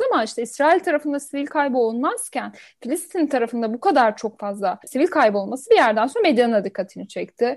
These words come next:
Beyaz Saray sözcüsünün üzerine çok fazla gitmeye başladılar. İşte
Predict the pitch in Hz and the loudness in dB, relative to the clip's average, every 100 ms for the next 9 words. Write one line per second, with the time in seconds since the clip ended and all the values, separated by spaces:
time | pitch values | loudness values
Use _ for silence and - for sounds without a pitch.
0 | 208 240 269 302 285 269 262 247 214 - | 4 8 8 8 6 6 4 0 0 -4
1 | 247 233 226 220 226 - 202 190 196 196 | 0 2 2 -2 -6 -4 -4 -2 -6 -6
2 | - 190 180 196 - 180 190 190 190 - | -6 -4 -4 -4 -4 -4 -2 -2 -2 4
3 | 208 202 | 4 4